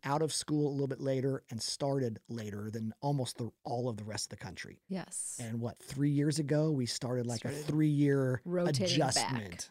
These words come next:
Speaker 2: So I think we start, like, mid-August now, and we get out first week of June.
Speaker 1: Yeah, which is like everybody else pretty
Speaker 2: Yeah.
Speaker 1: much, but is so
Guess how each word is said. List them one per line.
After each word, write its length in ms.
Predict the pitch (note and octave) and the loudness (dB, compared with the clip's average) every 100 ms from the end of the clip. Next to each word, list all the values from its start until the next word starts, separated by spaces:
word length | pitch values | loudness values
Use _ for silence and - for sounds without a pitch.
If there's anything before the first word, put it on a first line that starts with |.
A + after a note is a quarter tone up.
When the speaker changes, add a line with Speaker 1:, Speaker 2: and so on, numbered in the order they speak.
| _ | _
Speaker 2:
So 180 | - F#3 | -4 -2
I 60 | |
think 220 | F3+ F3+ F3+ | -2 -4 -4
we 60 | |
start, 260 | - F#3 D3 | -4 -4 -4
like, 140 | D#3 | -4
mid-August 760 | E3 F3+ E3 D#3+ D3 C#3 D3 - | 0 2 4 4 4 0 -2 -4
now, 280 | E3 C#3+ C#3 | -4 -4 -4
and 100 | C#3+ | -4
we 80 | C#3+ | -4
get 160 | C#3+ | -2
out 240 | C3 C3 - _ _ _ _ - | -2 -2 -6 _ _ _ _ -16
first 400 | - - C#3 - | -6 -6 -4 -6
week 160 | C3 - | -8 -8
of 80 | |
June. 360 | - A#2+ - - | -6 -8 -10 -12
Speaker 1:
Yeah, 160 | - - - - | -12 -12 -10 -4
which 180 | C#3+ | -4
is 160 | C3 A#2 | -4 -4
like 260 | A#2 A#2 - | -6 -8 -10
everybody 360 | G2 F3+ E3 E3+ | -12 -12 -12 -14
else 180 | - - | -14 -12
pretty 180 | - | -8
Speaker 2:
Yeah. 120 | F3 C#3 | -8 -8
Speaker 1:
much, 200 | E3+ - _ _ | -14 -20 _ _
but 100 | C3+ | -2
is 120 | B2 - | 0 0
so 560 | - C#3+ C#3+ C#3 C3+ | 0 2 2 2 0